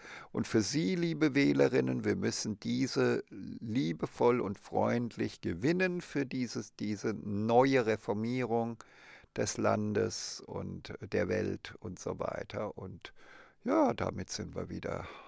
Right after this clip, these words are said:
Ja, das war dieses und damit fasse ich zusammen.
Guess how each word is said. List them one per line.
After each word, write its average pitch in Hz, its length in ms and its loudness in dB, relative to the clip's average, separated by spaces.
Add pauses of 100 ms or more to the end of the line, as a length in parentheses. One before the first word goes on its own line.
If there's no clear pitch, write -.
(1200)
Ja, 92 280 0
das 87 320 -2
war 82 300 0
dieses - 880 -2
und 107 480 -6 (120)
damit 107 760 -2
fasse - 320 -2
ich - 220 -10
zusammen. 123 680 -2